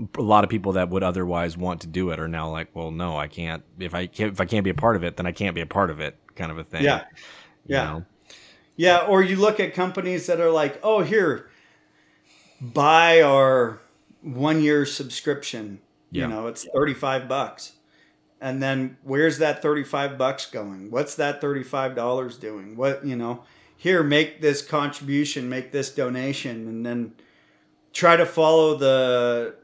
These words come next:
Speaker 2: financials through their reports because they have to publicly report their financials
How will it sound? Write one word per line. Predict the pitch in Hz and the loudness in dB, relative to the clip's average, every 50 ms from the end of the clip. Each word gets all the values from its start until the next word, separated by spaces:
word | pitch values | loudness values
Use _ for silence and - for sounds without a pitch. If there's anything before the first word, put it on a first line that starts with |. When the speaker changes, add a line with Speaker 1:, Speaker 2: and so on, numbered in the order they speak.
| _ _ _ | _ _ _
Speaker 2:
financials | - - - 143 139 139 135 135 143 151 156 151 - 151 143 131 131 - - | -14 -4 -2 0 0 0 0 0 0 -2 -2 -2 -2 -4 -4 -4 -6 -6 -6
through | 151 147 | -4 -2
their | 135 135 127 120 | -2 -2 -2 -4
reports | 120 113 113 - - 160 156 135 127 127 - | -4 -8 -8 -4 -2 0 0 0 -2 -6 -10
because | - - 123 - 135 - | -14 -12 -10 -10 -4 0
they | 151 143 139 | 0 2 4
have | 143 156 160 160 | 6 6 6 4
to | - 151 | 2 -2
publicly | 127 151 143 139 139 135 139 147 139 | -2 -2 -2 -2 -2 -4 -4 -4 -4
report | 127 123 113 - - 156 143 131 - 127 | -4 -6 -8 -8 -6 -6 -6 -6 -6 -8
their | 123 117 | -10 -10
financials | 113 - 120 113 117 120 143 160 156 - 113 107 110 110 - | -10 -10 -10 -10 -8 -8 -8 -8 -8 -8 -8 -8 -8 -10 -12